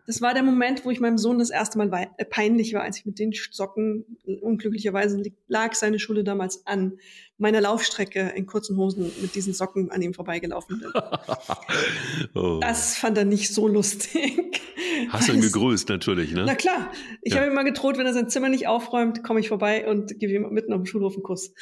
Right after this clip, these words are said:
Speaker 1: Das hat gewirkt. Ähm, falls du das irgendwann mal brauchen würdest, könntest du
Speaker 2: Gut,
Speaker 1: das
Speaker 2: ich, ich, ich, ich, ich, ich, äh, I keep it in mind.
Speaker 1: Keep it in
Speaker 2: Würde
Speaker 1: mind.
Speaker 2: der, ja.
Speaker 1: Oder Kompressionssocken, äh, Biene
Speaker 2: Mhm.
Speaker 1: Maya-Style.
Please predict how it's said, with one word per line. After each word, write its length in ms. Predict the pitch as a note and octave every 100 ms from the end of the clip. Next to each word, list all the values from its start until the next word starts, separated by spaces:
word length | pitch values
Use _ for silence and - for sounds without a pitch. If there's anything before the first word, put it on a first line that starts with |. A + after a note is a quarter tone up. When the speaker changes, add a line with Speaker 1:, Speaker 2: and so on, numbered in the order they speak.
| - - - -
Speaker 1:
Das 140 | A#3+ A#3+
hat 120 | C4+
gewirkt. 420 | C#4+ B3+ - - - - -
Ähm, 320 | A#3+ A#3+ A#3
falls 280 | A#3 A#3 A3
du 60 | A3
das 140 | G3
irgendwann 260 | G3 F#3 F#3
mal 200 | F#3 F#3
brauchen 680 | F#3 G#3 G3 G3+ F#3 F#3 -
würdest, 540 | F#3+ G3 G3 F#3+ - -
könntest 340 | G3+ F#3 A2
du 60 | F2
Speaker 2:
Gut, 180 | D3+ E3
Speaker 1:
das 60 | G2+
Speaker 2:
ich, 120 | F#2
ich, 180 | F2+ -
ich, 320 | - - -
ich, 260 | G2 A#3+ -
ich, 240 | - -
ich, 280 | G#2+ F2+ -
äh, 260 | F2 E2+ E2+ -
I 100 | A2
keep 240 | G2+ F3+ C#3+
it 100 | F#2+
in 120 | E2+
mind. 420 | F#2+ F2 D2 - - -
Speaker 1:
Keep 160 | B3
it 100 | G#3+
in 80 | F#3+
Speaker 2:
Würde 100 | D3+ D3+
Speaker 1:
mind. 100 | - - -
Speaker 2:
der, 60 | -
ja. 60 | A#3+ A3+ - -
Speaker 1:
Oder 140 | A#3 A#3
Kompressionssocken, 1000 | A#3 G#3 G3+ G3 F#3 F#3 F3+ F3+ F3 -
äh, 200 | F#3+ F#3+
Biene 200 | G3 F#3+
Speaker 2:
Mhm. 60 |
Speaker 1:
Maya-Style. 580 | F3+ F3+ E3+ - - F#3